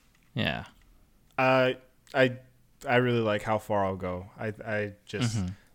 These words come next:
Speaker 2: that, that's the one that sticks in my mind the most.
Speaker 1: Yeah, that's, that's, I mean, they're all so good. But that song at the beginning, How Far I Go, in combination with,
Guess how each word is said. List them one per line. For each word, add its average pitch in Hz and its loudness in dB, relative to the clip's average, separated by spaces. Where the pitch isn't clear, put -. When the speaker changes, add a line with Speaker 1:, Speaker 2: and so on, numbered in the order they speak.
Speaker 2:
that, 120 0
that's 123 0
the 139 0
one 127 2
that 113 0
sticks - -4
in 113 -4
my 107 -2
mind 101 -4
the 101 -8
most. 95 -10
Speaker 1:
Yeah, 120 4
that's, - 10
that's, 156 4
I 175 6
mean, 143 4
they're 143 10
all 120 12
so 107 6
good. 87 -2
But 127 6
that 143 8
song 143 6
at 131 2
the 131 -2
beginning, 113 2
How 113 2
Far 110 4
I 107 4
Go, 110 2
in 113 -2
combination 107 2
with, 98 0